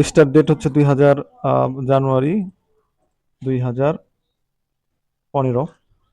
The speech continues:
এবং মান্থ হচ্ছে, উম, উম, জুন দুই হাজার উনিশ। গ্রেড হচ্ছে আমার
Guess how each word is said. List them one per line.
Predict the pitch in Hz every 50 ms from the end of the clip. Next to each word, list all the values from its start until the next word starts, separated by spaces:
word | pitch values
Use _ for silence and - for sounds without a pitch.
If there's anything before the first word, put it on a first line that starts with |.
| _ _ - _ _ _ _ - - _ _
এবং | - 131 131 135 139 135
মান্থ | 131 131 135 131 -
হচ্ছে, | 135 131 - - 151 143 139 139 139 - _ _ _
উম, | 131 123 120 120 120 123 123 120 127 -
উম, | 127 123 120 120 123 - _ _ _ _ _ _ _ _ _ _ _ _ _ _ _ _ _ _ _ _ _ _ _ _ _ _ _ _ _ 127 120 120
জুন | 127 127 135 143 165 196 196 - _ _ _ _ _ _ - _ _ _ _ _ _ _ _
দুই | 135 135 139
হাজার | 131 120 127 131 - _
উনিশ। | 135 123 117 107 - - - _ _ - - _ _ _ _ _ _ _ _ _ _ _ 311 302 302 277 269 269 262 254 _ _ _ _ _ _ _ _ _ _ _ _ _ _ _ _ _ _ _ _ _ _ _ _ _ 285 _ _ _ _ _ _ _ _ _ _ _ 147 131 123
গ্রেড | 135 131 135 139 131 143
হচ্ছে | 139 - - - 143
আমার | 143 139 123 131